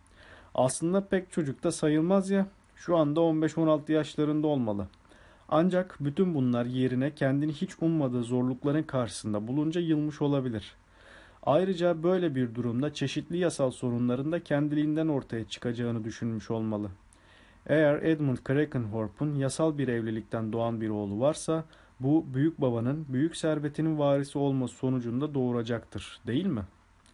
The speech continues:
Emma başını salladı. "Duyduğum kadarıyla böyle bir durumda Rutherford malikanesi ve çevresindeki arazilerin de sahibi olacak.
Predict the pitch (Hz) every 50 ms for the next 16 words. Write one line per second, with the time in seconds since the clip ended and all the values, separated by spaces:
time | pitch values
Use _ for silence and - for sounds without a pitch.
0 | _ _ _ _ _ - - 151 151 143 135 139 139 131 131 120 - 127 123 123
1 | 120 - 120 117 113 110 107 101 104 101 95 - _ _ _ _ _ _ - -
2 | - - - - - - - - _ - 117 120 123 127 135 165 190 208 196 190
3 | 175 147 143 127 127 123 123 123 120 131 160 175 180 170 151 123 123 117 107 104
4 | 107 107 101 104 113 139 143 135 156 170 165 160 - - - 123 107 - 120 120
5 | 117 117 113 110 101 - 120 120 120 120 123 - - 160 165 170 165 165 156 147
6 | 139 - 139 135 135 143 139 - - 147 143 143 139 - 131 - 127 131 131 131
7 | 131 127 120 117 120 120 113 113 110 120 156 170 165 - 139 135 131 131 131 131
8 | 131 127 117 110 110 104 98 101 101 98 -